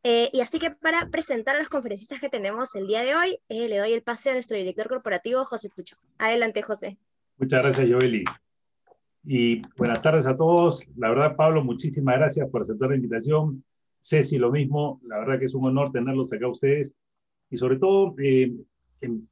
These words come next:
Speaker 2: a cuatro días de, <clears throat> de algo tan importante que son las elecciones y donde nos estamos jugando el futuro del país. Y que creo que es importante un análisis imparcial de, de la situación y qué es lo que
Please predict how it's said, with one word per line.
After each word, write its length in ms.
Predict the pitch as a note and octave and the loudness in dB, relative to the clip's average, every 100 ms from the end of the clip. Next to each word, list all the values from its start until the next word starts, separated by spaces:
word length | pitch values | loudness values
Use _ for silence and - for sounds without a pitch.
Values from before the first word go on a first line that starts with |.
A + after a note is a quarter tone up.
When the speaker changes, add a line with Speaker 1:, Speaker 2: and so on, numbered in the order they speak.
| - | -18
Speaker 2:
a 120 | A2 | -8
cuatro 360 | - E3 D#3 D#3+ | 0 0 4 4
días 360 | E3+ F3 D#3+ | 6 6 6
de, 320 | C#3 A#2+ A#2 - _ | 4 2 2 -4 _
<clears throat> 80 | |
de 240 | - D3 C3 | -2 0 2
algo 160 | D3 | 0
tan 140 | C3+ C3 | 0 -2
importante 480 | A2+ A2 D3 D3 A#2+ | -2 -2 -2 -4 -4
que 80 | |
son 140 | A#2 C#3 | -4 -4
las 120 | B2 | -2
elecciones 500 | A#2 A2 D3 C#3 A#2+ | -2 -2 -2 0 -2
y 40 | |
donde 220 | A#2 G#2+ G#2 | -2 -4 -6
nos 80 | |
estamos 300 | - - B2+ | -6 -6 -4
jugando 240 | B2 B2 C3 | -4 -4 -4
el 100 | - | -6
futuro 220 | G#2 A#2 | -4 -2
del 100 | A2+ | -2
país. 340 | A2+ A#2+ A#2 _ _ _ _ _ _ | 0 0 -2 _ _ _ _ _ _
Y 100 | A#2 | -6
que 140 | A2 A#2 | -2 2
creo 180 | C3+ | 2
que 100 | C3 | 0
es 60 | C3 | -2
importante 800 | C3 A#2 - C#3+ C#3 C3 C#3 C3+ _ _ _ _ | -2 -2 -2 -2 -2 0 0 0 _ _ _ _
un 160 | - B2+ | -8 -4
análisis 560 | C3 C3+ C3+ B2 C3 A#2+ | 0 0 0 -2 -4 -4
imparcial 640 | G#2+ G#2 G#2 C#3 C#3+ F3+ - _ _ _ _ _ - | -2 -2 0 0 0 -2 -10 _ _ _ _ _ -16
de, 420 | - G#2 G#2 G2 - _ - | -6 -4 -2 -4 -12 _ -8
de 140 | A2+ | -6
la 100 | G2 | -6
situación 720 | A#2+ A2+ G#2+ - C#3 C#3+ G3+ - _ | -6 -4 -4 2 2 2 0 -6 _
y 160 | A#2+ G#2 | -14 -2
qué 140 | B2 | 0
es 80 | A#2 | 2
lo 160 | B2+ A2+ | 0 0
que 240 | G#2+ | -2